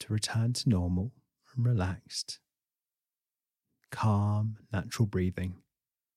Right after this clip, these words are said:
And slowly begin to scan your body, starting at the tip of your toes, noticing any sensation there. And allow your feet to be grounded,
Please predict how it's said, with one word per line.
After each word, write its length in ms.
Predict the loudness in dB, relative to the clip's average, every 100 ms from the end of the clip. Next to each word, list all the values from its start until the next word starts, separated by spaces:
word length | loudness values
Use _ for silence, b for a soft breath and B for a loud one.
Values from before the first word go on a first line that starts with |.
| _ _ _ _ _ _ _ _ _ _ _ _ _ _ _ 0
And 140 | 2
slowly 400 | 4 4 6 6
begin 360 | 4 4 6 6
to 120 | 4
scan 440 | 2 4 6 6
your 140 | 6 4
body, 440 | 2 0 -2 -4 _ -12
starting 580 | -8 2 4 4 2 0
at 120 | -2
the 80 | -10 _
tip 220 | -2 4 4
of 140 | 4
your 100 | 2
toes, 760 | 2 -2 0 0 -2 -2 -4 -4 -2
noticing 680 | 0 0 0 2 2 0 0
any 160 | 2
sensation 720 | 2 2 2 6 4 6 4
there. 340 | 4 0 -2 -4 _ _ _ _ _ _ _ _ _ _ _ _ _ _ _ _ _ _ _ -2
And 80 | 2
allow 420 | 4 6 6 8
your 200 | 8 6
feet 320 | 4 -2 -4 -4
to 100 | 0
be 120 | 2 4
grounded, 600 | 4 4 2 0 -2